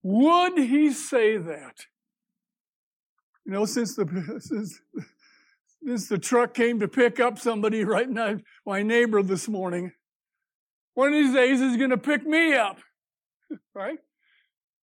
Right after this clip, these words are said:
Okay, come on, the death rate's still a hundred percent. Every one of us are terminal.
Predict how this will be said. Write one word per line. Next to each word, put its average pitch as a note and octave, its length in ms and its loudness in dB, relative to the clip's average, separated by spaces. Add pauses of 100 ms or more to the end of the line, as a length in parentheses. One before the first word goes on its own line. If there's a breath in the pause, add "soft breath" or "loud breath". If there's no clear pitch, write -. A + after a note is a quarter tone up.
(160)
Okay, B3+ 420 0
come C#4+ 180 -4
on, C#4 220 0
the A#3+ 100 -2
death B3 360 0
rate's C4 260 0
still C#4 240 4
a B3+ 60 4
hundred C#4 260 0
percent. B3+ 540 -2 (4000)
Every A3 240 4
one D4+ 260 6
of D#4 120 6
us C4+ 180 4
are D4 120 4
terminal. C#4+ 800 2